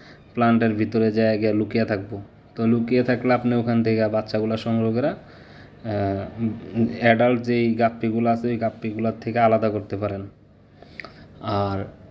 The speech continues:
অ্যাকোয়ারিয়ামে যদি প্লান্ট দেন, এতে করে আপনার লাভ অনেকটাই।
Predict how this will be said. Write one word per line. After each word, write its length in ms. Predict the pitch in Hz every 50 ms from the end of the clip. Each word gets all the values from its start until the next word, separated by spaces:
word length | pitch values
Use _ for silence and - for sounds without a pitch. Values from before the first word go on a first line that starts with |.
| -
অ্যাকোয়ারিয়ামে 460 | - 117 113 117 120 123 127 127 127 127 127
যদি 120 | 123 127 117 117
প্লান্ট 260 | 127 127 123 123 123 117
দেন, 160 | 127 123 123 120 113 110 - - - -
এতে 240 | 120 117 117 120 120
করে 300 | 113 117 117 117 117 120 120 117 117 - - - - - - - - - 120
আপনার 260 | 113 - - 117 113 110
লাভ 280 | 110 110 110 107 104 - - - - - - - - - _ - - - - - - - - - - - - - - - - -
অনেকটাই। 520 | - 113 110 104 - - - 101 101 98